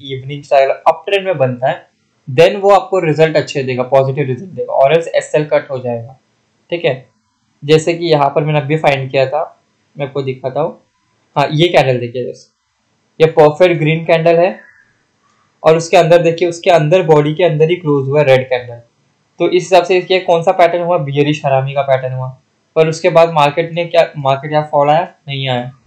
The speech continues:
यहाँ से एक up move आ गया। Why? Because already market downtrend में था, ये already डाउन ट्रेंड में था और यहाँ पर बियरिश हरामी बन रहा है, इसीलिए market ने इसको reject किया।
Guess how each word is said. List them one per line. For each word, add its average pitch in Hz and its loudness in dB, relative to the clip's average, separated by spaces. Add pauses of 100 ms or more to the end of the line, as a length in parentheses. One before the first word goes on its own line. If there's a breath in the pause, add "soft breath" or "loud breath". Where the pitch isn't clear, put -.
यहाँ 131 2
से 156 -4
एक 160 -6
up 151 -8
move 151 -2
आ 123 2
गया। 117 -6 (840)
Why? 139 4 (100)
Because 165 2 (100)
already 147 2
market 147 0
downtrend 127 0
में 117 -10
था, - -20 (760)
ये 147 0
already 143 6
डाउन 160 2
ट्रेंड 165 -4
में 170 -2
था 180 -2
और 175 2
यहाँ 143 4
पर 160 0
बियरिश 151 -4
हरामी 143 -2
बन 143 -4
रहा 139 -4
है, 165 2
इसीलिए 156 -6
market 135 -6
ने 139 -16
इसको 151 -8
reject 123 -8
किया। 131 -20